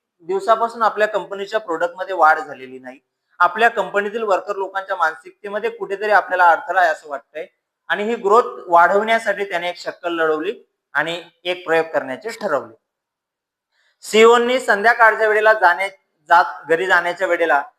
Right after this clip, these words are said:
सर्व वर्कर लोकांना एका ठिकाणी बोलवलं, त्यांना सांगितलं की आपण रवि-, अ, शनिवारच्या दिवशी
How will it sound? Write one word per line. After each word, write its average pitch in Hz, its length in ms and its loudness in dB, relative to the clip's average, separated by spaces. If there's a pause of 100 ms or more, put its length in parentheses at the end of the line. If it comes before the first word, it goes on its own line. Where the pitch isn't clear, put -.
(140)
सर्व 226 520 4
वर्कर 196 280 2
लोकांना 196 380 -2
एका 190 160 -4
ठिकाणी 170 340 -12
बोलवलं, 139 380 -10 (720)
त्यांना 226 260 2
सांगितलं 208 640 2 (460)
की 233 380 -6 (840)
आपण 175 400 2 (2000)
रवि-, 165 380 4
अ, 156 120 6
शनिवारच्या 220 600 4
दिवशी 226 440 -10